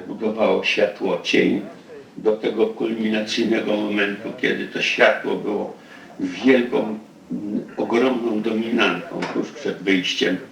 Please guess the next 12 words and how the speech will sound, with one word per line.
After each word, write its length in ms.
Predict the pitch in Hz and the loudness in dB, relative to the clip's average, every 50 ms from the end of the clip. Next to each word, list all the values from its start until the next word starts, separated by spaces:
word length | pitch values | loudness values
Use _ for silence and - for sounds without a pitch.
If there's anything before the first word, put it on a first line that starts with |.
| - - - - - 127 - - - 127 - - - - - - - - | -18 -18 -18 -18 -18 -20 -20 -20 -20 -20 -20 -20 -20 -18 -12 -10 -8 -4
z, 260 | - - - - - - - 95 95 - - - - - | -2 -2 -2 0 0 2 2 2 2 0 -4 -6 -8 -8
z 80 | - - | -8 -6
hotelu 760 | - - - - - - - - - - - - - - - - - - - - - - - - - | -6 -6 -4 -2 2 2 2 2 2 -2 -2 -2 -4 -4 -6 -12 -18 -20 -20 -20 -20 -20 -20 -14 -10
na 120 | - - | -8 -4
świcie, 680 | - - - - - - - - - - 64 - - - - - - - - - - - - - - - - - - | -2 -2 -2 -2 -2 -6 -4 -2 4 6 6 6 6 4 0 -10 -16 -20 -20 -20 -20 -20 -20 -20 -20 -20 -18 -10 -4
a 80 | - - | -4 -4
potem 440 | - - - - - 269 247 233 | -4 -4 -6 -6 -2 -2 -2 -2
to 120 | - - - | -2 -4 -4
światło 460 | - - - 175 185 - - 170 165 | -4 0 0 0 0 2 2 0 0
było 440 | 160 151 147 127 - 147 143 - - - - - - - - - - - - - - - - - - - - - - - - - - - - | 0 0 -2 0 0 0 0 -2 -6 -18 -20 -20 -20 -20 -20 -20 -20 -20 -20 -20 -20 -20 -20 -20 -20 -20 -20 -20 -20 -20 -20 -20 -20 -16 -8
światłem 580 | - - - 139 175 - - 143 131 123 120 117 - | -2 4 8 8 8 8 6 2 2 2 0 -2 0
rozproszonym. 880 | 135 135 131 - - - 135 135 - - - - - - - - - | -2 -2 -2 -2 -6 -4 -4 -4 -4 -2 0 2 2 2 0 -4 -12